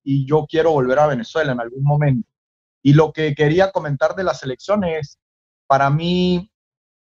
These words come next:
eh, la llegada de José Peseiro no-, nos trae una nueva ilusión. Creo que es un entrenador que nos tiene que demostrar todavía, pero que tenemos un equipo, un grupo de jugadores que es el mejor de nuestra historia. No creo que hayan dudas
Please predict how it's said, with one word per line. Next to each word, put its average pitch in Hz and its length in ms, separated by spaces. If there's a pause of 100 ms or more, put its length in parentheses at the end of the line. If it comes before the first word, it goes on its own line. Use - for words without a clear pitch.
(120)
eh, 139 460
la 135 120
llegada 143 280
de 160 80
José 147 260
Peseiro 175 460
no-, 139 300
nos 131 240
trae 156 260
una 165 240
nueva 160 320
ilusión. 180 680
Creo 147 260
que 135 80
es 120 80
un 156 100
entrenador 139 580
que 156 120
nos 143 140
tiene 156 220
que 160 120
demostrar 156 520
todavía, 160 440
pero 127 300 (460)
que 135 120
tenemos 151 400
un 165 120
equipo, 151 340
un 165 200
grupo 180 300
de 143 80
jugadores 143 320
que 147 80
es 147 60
el 160 100
mejor 143 320
de 160 100
nuestra 123 260
historia. 175 460 (580)
No 135 240
creo 156 280
que 143 80
hayan 147 360
dudas 165 600